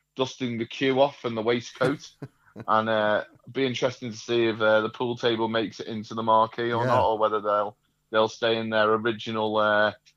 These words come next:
Speaker 1: that, it's a bit like, uh, Goodison Park. It's like the Bullens, the, uh, the old clubhouse now, <laughs> or whether they'll move into the, the new, uh, facility, uh,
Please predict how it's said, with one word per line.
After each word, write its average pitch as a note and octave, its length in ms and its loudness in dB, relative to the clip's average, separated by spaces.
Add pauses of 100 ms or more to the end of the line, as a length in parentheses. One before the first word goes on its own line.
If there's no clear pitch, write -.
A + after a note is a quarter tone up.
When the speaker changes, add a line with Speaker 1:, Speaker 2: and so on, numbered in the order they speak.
(160)
Speaker 1:
that, D3 260 4
it's C#3 220 -6
a E3+ 40 -4
bit - 200 0
like, C3 320 2
uh, G#2+ 240 2
Goodison A#2+ 400 -6
Park. C3+ 300 4
It's B2 100 -8
like C#3+ 120 0
the B2 60 -4
Bullens, C#3+ 800 -4
the, C3+ 200 -2
uh, B2+ 180 2
the C3+ 100 -2
old B2+ 240 0
clubhouse B2+ 580 0
now, A#2 300 2 (260)
<laughs> - 240 -20
or G#2 200 0
whether A2 220 2
they'll G#2+ 160 0
move G#2+ 260 -4
into G#2 280 -8
the, G2+ 240 -2 (300)
the G#2+ 100 -4
new, A2+ 400 -2
uh, G#2+ 160 4
facility, A2 720 -6 (160)
uh, G2 460 -2